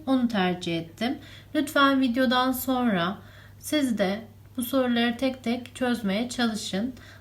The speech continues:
Hatta videoyu izlerken durdurup çözmeye çalışabilirsiniz.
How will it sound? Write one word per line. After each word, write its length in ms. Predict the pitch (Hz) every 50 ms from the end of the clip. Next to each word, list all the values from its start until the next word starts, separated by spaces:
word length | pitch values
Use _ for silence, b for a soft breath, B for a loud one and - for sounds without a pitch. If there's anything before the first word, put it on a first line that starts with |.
| B
Hatta 380 | - 285 285 285 - 285 277 269
videoyu 300 | 277 262 240 277 277 269
izlerken 680 | 269 269 247 254 269 262 269 262 262 254 247 240 240
durdurup 480 | 240 254 247 226 214 226 240 269 - -
çözmeye 420 | 269 262 247 214 202 196 208 226
çalışabilirsiniz. 1080 | 226 254 247 233 226 - 233 247 262 240 262 254 247 - - 202 180 185 226 269 -